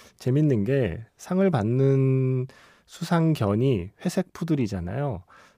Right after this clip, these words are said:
회색 푸들 섭외가 안 됐나 봐요. 예, 그래서 검은 푸들 한 마리, 하얀 푸들 한 마리 둘이 대리 수상하더라고요.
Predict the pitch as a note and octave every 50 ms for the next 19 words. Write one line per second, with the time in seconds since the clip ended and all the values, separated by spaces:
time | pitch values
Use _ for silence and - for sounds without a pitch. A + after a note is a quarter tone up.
0 | _ _ - - - F#3 F3 - - - E3+ - D#3+ D#3 D3 - F3 E3+ F3 E3+
1 | F3 C3+ F2+ F2+ F#2+ G#2 G2+ G2 F#2 F2 E2 E2 E2 A2 C3+ C3+ A#2 - - -
2 | E2+ F2 F#2 F2 - C#3+ D#3 E3+ - _ _ _ _ _ - - A2+ A#2 C3 D3
3 | D#3 D#3+ D#3+ D#3 - - C#3+ C#3 D3 C#3+ C#3 C3+ A#2 C3 C3 B2+ B2+ B2 A#2+ B2
4 | D3+ F3 F#3+ G3+ - _ _ _ _ _ - - - - F#3+ F#3+ F#3+ F#3 F#3 F3
5 | - - D#3+ - C#3 C3 B2 D3 C#3+ C#3 C3 A#2 A2 G#2+ - - - F2 E2 E2
6 | E2 G#2 C#3+ F3+ F#3+ - _ _ - - - G2+ A#2 A2+ - - - A2 G2+ G2+
7 | C3 C3+ C3 A#2+ A#2 G2 D#2 - F2 F#2+ C3 D3+